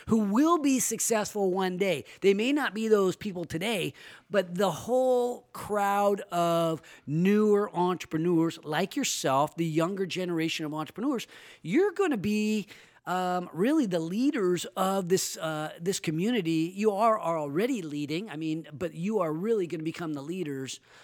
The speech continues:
um, of the future. And I get to spend time with you, and so hopefully that helps me, uh,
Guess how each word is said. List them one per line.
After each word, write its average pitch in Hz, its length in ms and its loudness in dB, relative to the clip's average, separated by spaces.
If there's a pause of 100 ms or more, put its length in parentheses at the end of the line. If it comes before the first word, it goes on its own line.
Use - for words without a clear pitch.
(220)
um, 147 580 -6
of 190 160 -2
the 214 60 2
future. 254 420 4
And 160 80 0
I 247 160 2
get 214 200 -2
to 170 60 -8
spend 160 280 -4
time 208 260 -2
with 147 160 -2
you, 135 100 0
and 139 80 -2
so 156 140 -4
hopefully 156 280 -2
that 151 180 -2
helps 156 240 -6
me, 165 320 0
uh, 123 180 -4